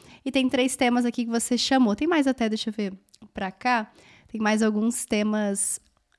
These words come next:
pra cá. Nossa, meu mouse tá bugadíssimo. Pronto, é, tem literatura, história, matemática, geografia.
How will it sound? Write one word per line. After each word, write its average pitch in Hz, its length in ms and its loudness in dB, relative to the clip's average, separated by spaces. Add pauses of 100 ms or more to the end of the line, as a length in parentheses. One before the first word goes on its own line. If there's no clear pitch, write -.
(380)
pra 214 320 2 (400)
cá. 190 200 0
Nossa, 190 220 0
meu 190 100 2
mouse 190 220 0
tá 185 120 -4
bugadíssimo. 190 500 -4 (460)
Pronto, 202 360 2
é, 202 400 0
tem 220 400 2
literatura, 226 580 4
história, 247 440 4
matemática, 208 640 -6
geografia. 196 600 0